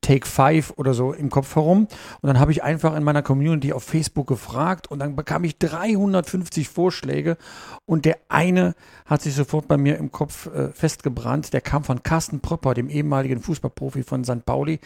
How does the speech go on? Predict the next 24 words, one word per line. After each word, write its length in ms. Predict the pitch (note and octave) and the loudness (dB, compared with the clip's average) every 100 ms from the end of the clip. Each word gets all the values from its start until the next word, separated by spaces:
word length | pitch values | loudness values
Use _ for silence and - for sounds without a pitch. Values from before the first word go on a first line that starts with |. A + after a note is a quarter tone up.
| - - - | -14 -20 -2
Er 180 | C#3+ C#3 | 2 4
sagte 300 | C#3+ C#3 B2+ | 4 2 0
Fever 280 | E3+ F3 | 2 2
Pitch 300 | E3+ F3 - | 4 2 2
mit 120 | D3 C#3+ | 0 -2
einem 260 | D3+ C#3+ | -4 -4
kleinen 440 | - G#3 A#3+ A3 - | -2 0 0 0 -4
Apostroph 520 | - E3 - D#3+ - | -6 -6 -4 -4 -2
nach 140 | - | -4
dem 160 | C#3 A#2+ | -2 -2
Pit, 280 | G2+ - - - - - - - | -2 -2 -6 -20 -20 -20 -8 0
damit 300 | C#3+ C#3 C#3+ | 0 0 -2
eine 220 | - - | -4 -2
Anspielung 560 | E3+ - - E3 D#3 | -4 -4 -6 -2 -2
auf 100 | D3+ | -2
das 140 | C3 - | -6 -6
berühmte 500 | D3+ C#3 D3+ D3 C3+ | -4 -2 -2 0 -2
Buch 240 | A#2 D3+ | 0 -2
von 200 | - C3+ | -2 -2
Nick 180 | B2+ - | -2 -2
Hornby, 520 | A#2+ D3+ D3+ D#3 E3 | 0 0 2 0 0
Fever 300 | - D3 D3+ | -4 -4 -2
Pitch, 320 | D#3 D3 D3 - | -2 -2 -2 -8
aber 360 | - C#3+ C#3+ | -4 -2 -2